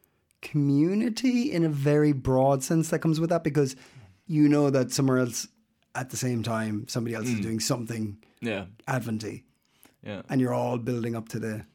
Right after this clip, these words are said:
Speaker 1: the thing.
Speaker 2: Probably, yeah.
Speaker 1: Whereas I'm just
Speaker 2: W-, w-,
Speaker 1: a lone wolf,
Speaker 2: <laughs>
Speaker 1: not looking at the calendar.
Speaker 2: There's no,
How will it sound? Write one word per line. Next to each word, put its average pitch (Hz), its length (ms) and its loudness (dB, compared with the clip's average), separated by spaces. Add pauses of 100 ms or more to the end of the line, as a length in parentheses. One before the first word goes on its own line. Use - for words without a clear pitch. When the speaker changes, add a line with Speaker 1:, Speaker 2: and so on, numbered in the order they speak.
(140)
Speaker 1:
the - 80 -20
thing. 110 300 -12 (220)
Speaker 2:
Probably, 104 360 -2
yeah. 170 80 -2
Speaker 1:
Whereas 147 220 4
I'm 147 220 6
just - 360 -4 (340)
Speaker 2:
W-, 156 200 -6
w-, 156 180 -2
Speaker 1:
a - 20 6
lone 139 340 6
wolf, 110 460 -4 (320)
Speaker 2:
<laughs> - 320 -14
Speaker 1:
not 131 240 -2
looking 131 320 0
at 113 120 -4
the - 80 -8
calendar. - 460 -12 (540)
Speaker 2:
There's 139 200 -2
no, 156 680 2